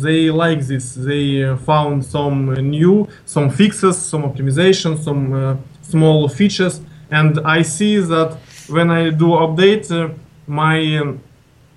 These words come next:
uh, people who plays at this day,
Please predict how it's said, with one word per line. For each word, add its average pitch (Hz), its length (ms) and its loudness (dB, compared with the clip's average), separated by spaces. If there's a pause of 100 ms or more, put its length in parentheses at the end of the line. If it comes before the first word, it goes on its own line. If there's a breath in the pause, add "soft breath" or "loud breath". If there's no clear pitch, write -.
(240)
uh, 143 220 0
people 160 560 0
who 165 280 2
plays 160 640 0 (300)
at 147 160 0
this 156 220 2
day, 208 340 2